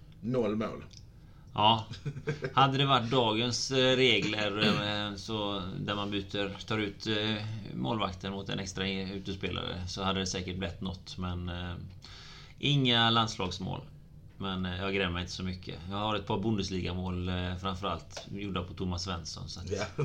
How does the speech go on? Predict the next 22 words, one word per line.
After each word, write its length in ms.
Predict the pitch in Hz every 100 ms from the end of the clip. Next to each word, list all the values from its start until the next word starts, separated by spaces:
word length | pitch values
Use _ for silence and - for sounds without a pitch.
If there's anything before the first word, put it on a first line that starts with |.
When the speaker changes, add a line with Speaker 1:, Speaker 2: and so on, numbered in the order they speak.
| -
Speaker 2:
det 100 | 117
är 40 | 107
rätt 100 | 101
Speaker 1:
skönt. 100 | 101
Speaker 2:
skönt. 180 | 95 101
Speaker 1:
Ja, 160 | 123
det 100 | 123
är 100 | 117
bra, 180 | 101 95 104
det 60 |
är 60 | 98
bra. 220 | 98 - - - - - - - - - - - - - - -
Och 100 | 147
sen, 280 | 156 160 143
eh, 260 | 135 135 120
ett 160 | 131
x 220 | 147 135 139
antal 400 | 127 131 123 117
guld 360 | 131 123 113
med 200 | 113 113
R 280 | 113 117 113 -
K, 360 | 110 110 107